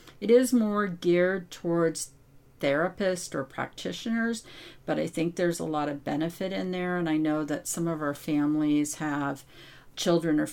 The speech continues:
other family members who are autistic or neurodivergent, so I thought perhaps some of you might enjoy that.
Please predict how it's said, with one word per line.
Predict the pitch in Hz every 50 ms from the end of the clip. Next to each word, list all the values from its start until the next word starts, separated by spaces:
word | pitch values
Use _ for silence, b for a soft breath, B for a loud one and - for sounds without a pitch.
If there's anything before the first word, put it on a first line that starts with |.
| - -
other | 170 160 156 151
family | 147 - - 160 151 151 160 156 151
members | 151 151 151 151 147 151 147 147 147 139 - -
who | 156 147 147
are | 147 143 - -
autistic | 139 139 135 - - - 139 135 - - - 139 - -
or | 143 135
neurodivergent, | 135 135 135 139 139 139 135 131 - 143 139 139 143 139 139 135 - 143 - 147 -
so | - - 147
I | 139 135
thought | - 139 135 131 - -
perhaps | - 147 131 131 139 139 - -
some | - - 143 143
of | 139 131
you | - 139 139
might | 139 139 139 135 - - 147
enjoy | 139 139 139 - 143 139 139 135
that. | 135 127 131 151 190 -